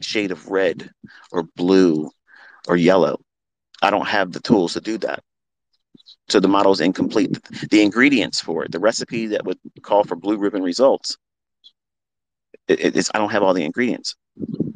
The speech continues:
So it would be foolish for me to sit out here and try to call something that I know is unlikely.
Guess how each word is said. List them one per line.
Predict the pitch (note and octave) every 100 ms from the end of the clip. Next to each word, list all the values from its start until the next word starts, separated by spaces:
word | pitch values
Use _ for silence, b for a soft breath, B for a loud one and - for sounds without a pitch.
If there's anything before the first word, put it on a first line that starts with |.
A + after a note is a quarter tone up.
| - -
So | - A2+
it |
would | A#2
be | G#2
foolish | - F3+ F3+ -
for | F#2+
me | F#2 D2+ - _ b b -
to |
sit | G#2 A#2+
out | G#2 G2
here | F2
and | D#2 F#2+
try | E2+
to | D2
call | - C3+
something | D#3+ D#2 D#2 E2+
that | F#2
I | F2 A2+
know | G2 F#2
is | F#2+ G2
unlikely. | F#2 A2 B2+ - B1+